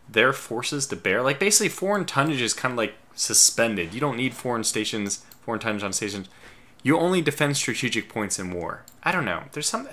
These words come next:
there's, like, a mechanic which is missing here, where somehow you would be able to fight the enemy. You'd be able to pool your fleet and fight the enemy in where you want to fight them. Like,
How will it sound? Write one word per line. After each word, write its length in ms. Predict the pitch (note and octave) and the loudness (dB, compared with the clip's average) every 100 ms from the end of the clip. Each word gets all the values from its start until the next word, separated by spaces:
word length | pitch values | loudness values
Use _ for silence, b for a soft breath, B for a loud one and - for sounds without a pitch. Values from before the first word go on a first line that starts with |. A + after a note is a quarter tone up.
| D#3 | -12
there's, 200 | F3+ F3+ | -6 0
like, 140 | F#3 F3 | 0 0
a 40 | |
mechanic 600 | D#3 C#3 F#3 F#3 F3+ - | -2 -2 0 0 -2 -4
which 180 | C3+ - | -4 -2
is 100 | G2+ | -4
missing 300 | G#2+ A2+ G2+ | 0 0 -2
here, 220 | - F#2+ | -2 -2
where 320 | F#2 G2 - - B B B - | 2 2 0 -6 B B B -4
somehow 380 | F3+ F3+ G3+ | -4 6 6
you 160 | C#3+ D3 | 6 4
would 100 | C#3+ | 4
be 60 | C3 | 4
able 100 | B2+ | 2
to 80 | |
fight 340 | - - A#2 - | 2 0 -2 -2
the 140 | G2 | -4
enemy. 440 | G#2 A2+ F#2+ F2+ - B B B | -2 -2 -2 -2 -8 B B B
You'd 100 | A#2 | 0
be 80 | C#3 | 4
able 160 | C3+ | 4
to 80 | G2 - - - | 2 -6 -20 -6
pool 220 | - D#3+ | 0 2
your 140 | C#3 | 2
fleet 260 | - B2 A#2+ | -2 -4 -4
and 140 | G2 | -4
fight 160 | A2+ A2 | -4 -2
the 80 | G#2 | -2
enemy 240 | G#2 G2+ | -2 -4
in 180 | F#2+ F#2 - - - - - - - | -4 -8 -12 -20 -20 -20 -20 -20 -6
where 180 | A2 A#2+ | 2 2
you 220 | A2+ G2+ | 2 -2
want 240 | G2 G#2+ | 2 0
to 80 | - | 0
fight 240 | - C3 - | -2 -2 -2
them. 260 | F2 F#2 - B B B B - | -6 -6 -12 B B B B -2
Like, 300 | D#3 - | -2 -4